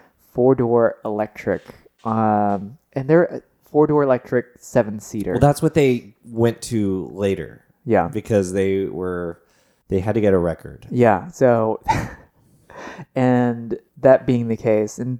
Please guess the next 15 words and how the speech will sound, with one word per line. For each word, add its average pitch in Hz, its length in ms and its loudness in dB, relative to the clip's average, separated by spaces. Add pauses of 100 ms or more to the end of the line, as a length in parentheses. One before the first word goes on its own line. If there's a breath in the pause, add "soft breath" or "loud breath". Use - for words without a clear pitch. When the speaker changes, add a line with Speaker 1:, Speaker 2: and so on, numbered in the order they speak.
(160)
Speaker 1:
someone 160 240 2
made 135 180 2
the 123 80 0
analogy 107 380 -2
too, 107 200 0
like, 104 220 -2
we 127 140 -10
could 147 100 -4
do 139 120 4
it 131 80 6
with 113 100 -2
a - 40 -8
Prius - 480 -4
too, 104 320 2 (140)
and 107 380 -6